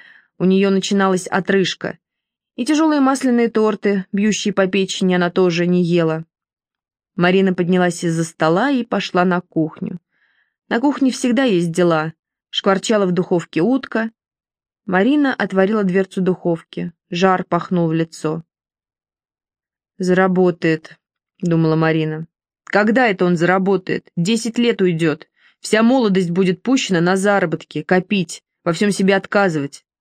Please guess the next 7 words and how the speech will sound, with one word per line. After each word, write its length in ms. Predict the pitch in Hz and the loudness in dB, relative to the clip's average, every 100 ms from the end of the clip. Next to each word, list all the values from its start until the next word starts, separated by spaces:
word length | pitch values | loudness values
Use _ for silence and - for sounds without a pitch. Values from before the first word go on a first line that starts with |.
| _ | _
А 140 | - 196 | 0 2
жить-то 540 | 220 233 - 202 208 _ | 0 -2 -2 -6 -6 _
когда?» 440 | 170 175 165 147 - _ _ _ _ _ _ _ _ _ _ _ | -2 0 0 -2 -8 _ _ _ _ _ _ _ _ _ _ _
В 40 | - | -4
кухню 320 | 285 277 226 | -2 0 2
вошла 300 | 185 175 208 | 0 0 -2
Снежана. 680 | 208 196 180 165 165 165 | 0 0 0 -2 -2 -6